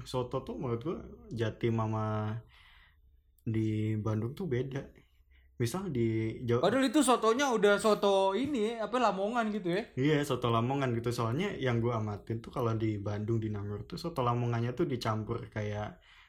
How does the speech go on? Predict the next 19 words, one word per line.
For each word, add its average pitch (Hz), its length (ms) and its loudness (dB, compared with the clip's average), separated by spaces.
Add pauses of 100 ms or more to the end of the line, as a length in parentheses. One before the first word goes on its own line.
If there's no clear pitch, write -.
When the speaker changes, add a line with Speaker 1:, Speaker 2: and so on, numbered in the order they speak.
(160)
Speaker 1:
tomat 120 480 0
gitu. 101 240 -6
Padahal 123 320 -2
di 107 320 -2
sana, 101 480 -6
di 104 400 -6
Jatim 107 320 -6
tuh 180 160 -4
nggak 104 160 -6
ada 151 160 -6
tuh 170 160 -4
dicampur 117 320 -4
sama 113 240 -2
tomat. 135 320 -6 (720)
Kayaknya 123 340 0
sih 196 300 -2 (180)
Speaker 2:
Oh, 262 560 6
Speaker 1:
kayak 262 220 2
Speaker 2:
wah, 202 160 4